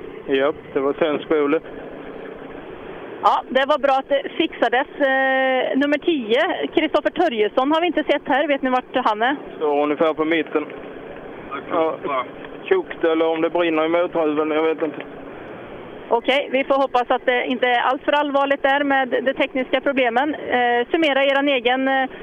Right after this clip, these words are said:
Speaker 2: prestation här inne.
Speaker 1: Ja, det går väldigt knaggligt efter T V-svängen. Lite dålig.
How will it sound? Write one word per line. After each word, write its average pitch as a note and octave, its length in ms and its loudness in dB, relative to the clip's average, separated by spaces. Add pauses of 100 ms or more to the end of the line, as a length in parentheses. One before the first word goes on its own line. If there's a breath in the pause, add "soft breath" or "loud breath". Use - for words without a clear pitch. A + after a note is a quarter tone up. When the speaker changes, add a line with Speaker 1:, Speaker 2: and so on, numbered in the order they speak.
(380 loud breath)
Speaker 2:
prestation C#4 520 2
här C4+ 100 2
inne. C4+ 260 2 (480)
Speaker 1:
Ja, A3 160 4
det G3 100 2
går F3 120 4
väldigt E3 260 2
knaggligt D3+ 460 0 (920)
efter C#3+ 440 0 (140)
T D#3 140 2
V-svängen. C3+ 480 0 (420)
Lite C#3+ 180 0
dålig. C#3+ 380 0